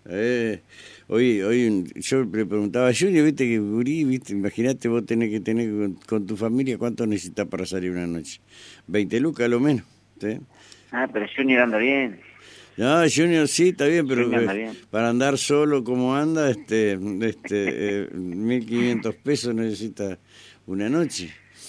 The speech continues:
Speaker 2: No,
Speaker 1: Si es que
Speaker 2: Junior le sobra.
Speaker 1: si no, si es que no va a tomar nada, pero de entrada a un lugar son novecientas lucas, novecientos pesos.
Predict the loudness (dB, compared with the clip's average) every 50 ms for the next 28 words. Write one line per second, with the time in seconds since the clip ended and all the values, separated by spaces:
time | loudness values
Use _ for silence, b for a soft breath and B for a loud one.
0 | B B -4 -2 0 2 2 2 2 2 0 0 0 -2 -4 -6 -4 0 0 0
1 | 0 0 -2 -4 -2 -2 0 0 0 -2 -4 -6 -8 -6 -2 0 0 0 0 -2
2 | -4 -4 -2 -2 -2 -2 -2 -4 -4 -6 -6 -6 -6 -6 -4 -2 0 0 0 0
3 | -2 -6 -6 -6 -4 -4 -4 -4 -4 -4 -4 -2 0 0 2 0 0 0 0 0
4 | 0 0 0 -2 -2 -2 -2 -2 -2 -2 -2 -2 -4 -4 -4 -4 -4 -4 -2 -2
5 | -4 -4 -6 -10 -16 -20 -20 -14 -8 -6 -4 -4 -2 -2 -4 -4 -4 -6 -6 -4
6 | -4 -4 -4 -4 -8